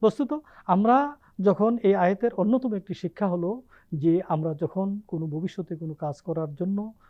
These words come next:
এ, সিদ্ধান্ত নেই, তখন আমাদেরকে অবশ্যই বলতে হবে, "ইনশা আল্লাহ।" "ওয়ালা তাকুলান্না লিশাইইন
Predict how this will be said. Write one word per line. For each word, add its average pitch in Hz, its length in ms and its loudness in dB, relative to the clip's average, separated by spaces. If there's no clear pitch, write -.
এ, 143 260 -4
সিদ্ধান্ত 165 480 -2
নেই, 175 300 -2
তখন 160 220 -4
আমাদেরকে 143 440 -6
অবশ্যই 208 420 -8
বলতে 151 260 -10
হবে, 196 220 -6
"ইনশা 156 320 0
আল্লাহ।" 135 500 -2
"ওয়ালা 214 240 12
তাকুলান্না 262 720 2
লিশাইইন 247 580 -6